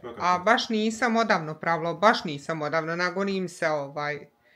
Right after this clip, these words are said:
Speaker 2: Ja sam mislila
Speaker 1: Svaka
Speaker 2: ti njega
Speaker 1: čast.
Speaker 2: poneseš sutra na posao, ali eto, kad ga moramo probat, kako ćeš ga nositi tako sada?
Speaker 1: Nećemo moći mi poslije. Ništa, dragi moji,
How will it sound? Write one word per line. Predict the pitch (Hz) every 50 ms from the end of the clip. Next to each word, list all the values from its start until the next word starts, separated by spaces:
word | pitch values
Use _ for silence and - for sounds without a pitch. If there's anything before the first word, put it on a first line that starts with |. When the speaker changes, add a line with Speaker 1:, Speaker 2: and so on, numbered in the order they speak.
| _ _ _ _ -
Speaker 2:
Ja | 190 208
sam | 214 - 240
mislila | 240 233 - 240
Speaker 1:
Svaka | 220 233 240
Speaker 2:
ti | 226
njega | 233 226 220
Speaker 1:
čast. | 208
Speaker 2:
poneseš | 214 208 202 202 196 220 214 -
sutra | - 202 - 190
na | 180 180 165
posao, | - 160 156 151 - - 180
ali | 165 160 165
eto, | 175 175 - -
kad | 202 180
ga | 170 180
moramo | 180 180 190 196 214 202 190 180
probat, | 185 - 214 202 196 190 -
kako | 220 220 220 214 190
ćeš | 170
ga | 175 170
nositi | 165 165 170 - - -
tako | 160 151 - 175 160
sada? | - - 135 131 135 139 139 -
Speaker 1:
Nećemo | 98 101 110 110 101 - - 98 98
moći | 101 101 - -
mi | 98 98 98 98
poslije. | 95 87 87 _ _ _ _ _ _ _ _ _ _ - - - - _ - - - - _ _ _ _ _ _ - - - - - - - - - - - - - - - 120
Ništa, | 127 160 170 - - 160 - - - _ - - - - _ - - - - -
dragi | 107 101 98 113 135 135 131 120 120
moji, | 120 127 127 127